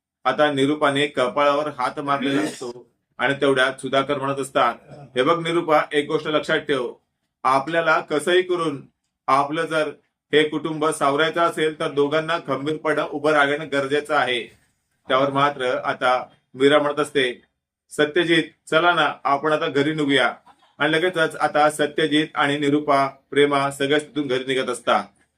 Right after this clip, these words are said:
मित्रांनो, तुम्हाला काय वाटतंय? आता तर या देविकाचं सत्य सगळ्यांसमोर आलं आहे,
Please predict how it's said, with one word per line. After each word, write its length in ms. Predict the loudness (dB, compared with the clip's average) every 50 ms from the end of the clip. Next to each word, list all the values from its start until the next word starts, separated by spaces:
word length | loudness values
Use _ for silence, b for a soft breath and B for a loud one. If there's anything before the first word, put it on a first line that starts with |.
| _ _ _ _ _ _ _ _ _ _ _ _ -4
मित्रांनो, 460 | -2 0 2 2 2 2 2 0 -2
तुम्हाला 320 | -2 -2 0 0 0 0
काय 160 | 2 0 0
वाटतंय? 460 | 0 0 -2 -2 0 0 0 0 -2 -4 _ _ _ _ _ _ _ _ _ _ _ _ _ -2
आता 260 | -2 0 0 0 0
तर 240 | 0 2 2 2 0 -2 -10 _ _ -2
या 160 | 0 0 2
देविकाचं 540 | 4 4 4 6 6 6 6 4 2 0 -2
सत्य 480 | 0 -2 -2 -4 -2 0 0 0 0 0
सगळ्यांसमोर 640 | 0 0 0 0 0 0 0 -2 -2 -2 0 2 2
आलं 200 | 2 4 4 2
आहे, 400 | 2 2 0 -2 -6 -8 _